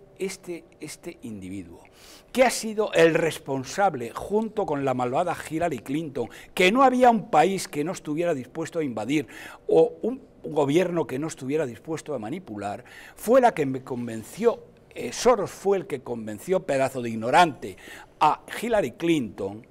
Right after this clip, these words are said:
eh, para desatar la primavera árabe, que ha destruido Libia, que ha destruido, eh, Siria, que ha destruido Yemen, que estuvo a punto de destruir,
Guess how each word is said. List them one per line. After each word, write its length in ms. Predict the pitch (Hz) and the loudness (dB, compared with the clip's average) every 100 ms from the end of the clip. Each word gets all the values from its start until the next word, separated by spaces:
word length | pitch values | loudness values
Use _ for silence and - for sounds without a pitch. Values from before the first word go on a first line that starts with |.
| - | -10
eh, 180 | 143 - - - _ _ _ | -10 -10 -16 -20 _ _ _
para 300 | 202 196 190 | 4 6 4
desatar 460 | 170 - 131 151 151 | 2 -4 -2 -2 0
la 180 | 135 | -2
primavera 600 | - 104 101 123 139 113 | -4 -8 -6 -4 0 2
árabe, 400 | 104 92 80 85 - - - | 0 -2 -10 -18 -20 -20 -4
que 120 | - | 6
ha 100 | 220 | 6
destruido 580 | 262 220 - 185 214 202 | 6 2 -2 -4 -2 -4
Libia, 640 | - 120 147 120 95 92 92 - - | -4 -2 -2 -2 -6 -8 -10 -18 0
que 100 | 214 | 4
ha 60 | 240 | 6
destruido, 760 | 233 - 170 196 196 208 208 - - _ - | 4 -4 -4 -4 0 0 0 -6 -20 _ -10
eh, 420 | 160 151 147 143 | -4 0 2 2
Siria, 580 | 139 - 170 127 110 101 - - | 0 -2 -2 -2 -2 -4 -8 -6
que 80 | - | 4
ha 80 | 226 | 4
destruido 540 | 233 - 165 196 190 | 4 0 -6 -2 -2
Yemen, 580 | 156 113 143 156 117 107 | -2 -2 6 6 6 -8
que 120 | - 160 | -6 -6
estuvo 360 | - 269 254 | -4 0 4
a 140 | 202 - | 4 4
punto 460 | 220 214 208 220 | -2 -2 2 2
de 120 | 175 | 2
destruir, 600 | 139 131 - 127 151 202 | -2 -4 -6 -4 -2 -2